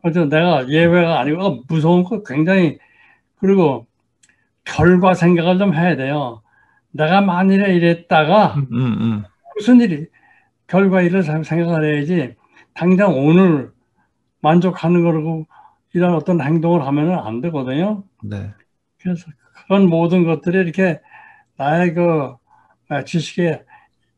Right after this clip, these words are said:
Speaker 1: 일부분이 되고 인격의 일부분이 되고 했기 때문에 내가 관리를 할 수 있는 것이지, 아무것도 안 하고 그저 대접만 받고 있으면 안 돼요.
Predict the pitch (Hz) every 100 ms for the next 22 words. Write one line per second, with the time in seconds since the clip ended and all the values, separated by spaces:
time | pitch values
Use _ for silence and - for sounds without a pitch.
0 | - 160 185 165 185 175 165 151 175 175
1 | 147 - _ - _ 165 160 175 175 160
2 | 156 156 175 180 175 - 143 160 143 120
3 | 135 - - 151 151 160 180 202 190 -
4 | _ _ _ _ _ 160 156 165 160 -
5 | - 151 170 180 180 143 139 180 156 151
6 | 139 120 - 180 135 131 170 139 _ _
7 | _ _ _ - 143 170 175 165 160 156
8 | 156 170 160 151 160 143 - _ _ _
9 | _ _ _ _ _ _ - 165 170 165
10 | 156 147 143 156 139 160 175 165 98 104
11 | 123 127 117